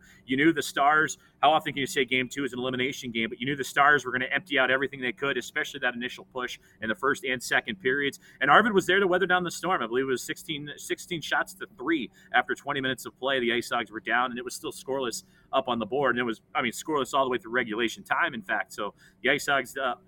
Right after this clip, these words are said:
you know, defensively led by their goaltender to help them out. And then once they were able to weather that storm, start to frustrate the Stars, who were getting scoring chances but not able to capitalize because of his stellar play, it kind of turned the tide a little bit, and the Stars just started to, to run out of speed, run out of gas,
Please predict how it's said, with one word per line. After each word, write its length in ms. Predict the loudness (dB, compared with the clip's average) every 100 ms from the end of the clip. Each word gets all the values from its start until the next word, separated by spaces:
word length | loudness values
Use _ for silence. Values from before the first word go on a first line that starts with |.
| -8
you 100 | -6
know, 140 | -6 -6
defensively 680 | -2 0 0 0 0 0 -2 -6
led 220 | 0 2
by 160 | 4 4
their 140 | 4
goaltender 480 | 2 0 0 0 0
to 80 | 0
help 180 | 0 0
them 140 | 0
out. 240 | 2 2 0
And 80 |
then 100 | -4
once 160 | -4 -2
they 100 | 0
were 80 | 0
able 100 | 0
to 40 |
weather 300 | 0 2 2
that 240 | 2 2 0
storm, 420 | -6 -2 -2 -4 -10 -10
start 260 | 0 0 0
to 60 | -2
frustrate 420 | 0 2 0 -2
the 80 | -6
Stars, 520 | -2 2 4 2 0
who 100 | -4
were 120 | -4
getting 260 | 0 0 0
scoring 360 | -2 -4 -2
chances 420 | -4 -6 -6 -6 -4
but 160 | -4 -6 -8
not 220 | 4 6 6
able 160 | 4
to 60 | 0
capitalize 480 | 2 2 2 0 0
because 460 | -6 -2 0 0
of 80 | -2
his 180 | -2 -4
stellar 320 | -4 -2 -2
play, 360 | -2 0 0 -2 _ _ _
it 140 | -4 4
kind 160 | 4
of 140 | 4 -2 _
turned 340 | -6 -4 -4 -6
the 60 |
tide 280 | 0 2 4
a 40 |
little 240 | 0 -2 0
bit, 240 | 0 0 -2
and 120 | -8
the 20 |
Stars 460 | -4 0 2 2 -4
just 100 | -8
started 320 | -4 -4 -4
to, 220 | -4 -4
to 160 | -4 -6
run 240 | -2 0
out 100 | 0
of 80 | -2
speed, 300 | -6 -4 -2
run 160 | 0 0
out 120 | 0
of 100 | 0
gas, 400 | 2 2 2 -4